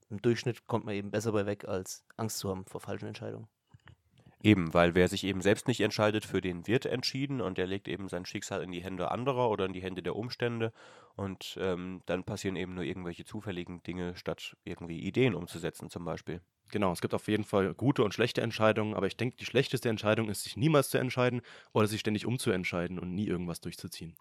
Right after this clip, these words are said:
Speaker 2: Genau, und Napoleon Hill hat auch zu diesem Kapitel wieder drei, ähm, Leitsätze formuliert. Der erste heißt, „Unentschlossenheit ist eine der Hauptursachen des Misserfolgs.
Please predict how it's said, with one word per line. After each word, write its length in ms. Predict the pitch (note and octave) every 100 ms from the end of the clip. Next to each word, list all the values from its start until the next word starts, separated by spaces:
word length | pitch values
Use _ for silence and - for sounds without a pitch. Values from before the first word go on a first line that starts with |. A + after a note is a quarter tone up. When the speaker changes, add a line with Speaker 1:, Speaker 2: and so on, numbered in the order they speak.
| _ -
Speaker 2:
Genau, 280 | G2 D#2
und 80 | E2
Napoleon 420 | F#2+ G#2 A#2+ A#2+
Hill 180 | A2 C3
hat 120 | D3 G#2
auch 100 | -
zu 140 | -
diesem 320 | G2 A#2+ C3+
Kapitel 520 | - - B2 C3 B2
wieder 180 | A2 G2
drei, 380 | - - F#2 F#2
ähm, 260 | E2+ E2 D#2+
Leitsätze 500 | D#2+ B2+ D3+ D3+ B2+
formuliert. 600 | B2+ A#2+ A#2 A2 A#2 - _ - - - -
Der 100 | F2
erste 360 | G#2 - B2+
heißt, 380 | G#2 G2+ G2+ - - _ _ _
„Unentschlossenheit 1000 | B2 F3 D#3+ D3 C3 B2+ C3 A#2 A2+ A2+
ist 180 | - -
eine 320 | - G#2 A#2+ G2+
der 220 | F2 -
Hauptursachen 680 | B2 - A#2 B2 A2+ A2 G2
des 160 | G2
Misserfolgs. 800 | G2+ - E2+ - E2 D#2+ -